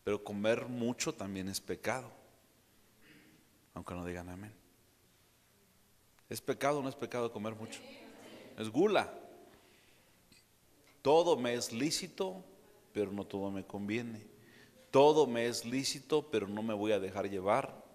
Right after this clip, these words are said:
de todo. Sí, es decir, hay un, en mi libertad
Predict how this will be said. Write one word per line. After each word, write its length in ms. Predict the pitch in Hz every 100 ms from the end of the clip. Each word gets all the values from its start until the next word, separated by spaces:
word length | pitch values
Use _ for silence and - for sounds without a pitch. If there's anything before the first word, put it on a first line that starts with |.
| -
de 100 | 87
todo. 400 | - 87 85 - - - - _ _ _ _ - - - -
Sí, 280 | - 110 101
es 120 | 98
decir, 280 | 107 - 120
hay 200 | 117 113
un, 420 | 113 113 110 98 - - - -
en 160 | 104 113
mi 100 | 110
libertad 640 | 113 110 107 - 151 208